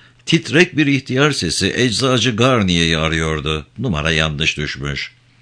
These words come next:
O kadar merakla, hatta tutkuyla beklediğim telefon artık umudumu kestiğim anda geldi. Monsieur Prévost'a uğramayı düşünüyordum. Yıllardır Türkiye temsilciliğini üstlenmiş olduğumuz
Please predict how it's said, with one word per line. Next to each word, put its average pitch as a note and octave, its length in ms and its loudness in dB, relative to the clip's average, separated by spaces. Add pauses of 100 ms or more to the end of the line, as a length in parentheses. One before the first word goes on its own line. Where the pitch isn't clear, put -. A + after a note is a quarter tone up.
(720)
O G#3 120 4
kadar E3 300 4
merakla, E2+ 640 0
hatta E2+ 320 -4
tutkuyla A2 640 0
beklediğim D#2+ 500 0
telefon D#2+ 440 0
artık A2 420 -2
umudumu C3 540 0
kestiğim G#2 520 0
anda E2 300 0
geldi. D2+ 580 0 (720)
Monsieur F3+ 480 4
Prévost'a C#3+ 640 2
uğramayı A2 640 2
düşünüyordum. E2+ 720 0
Yıllardır G#2+ 640 0
Türkiye A#2 480 0
temsilciliğini G2 800 0
üstlenmiş F#2 560 0
olduğumuz E2 680 0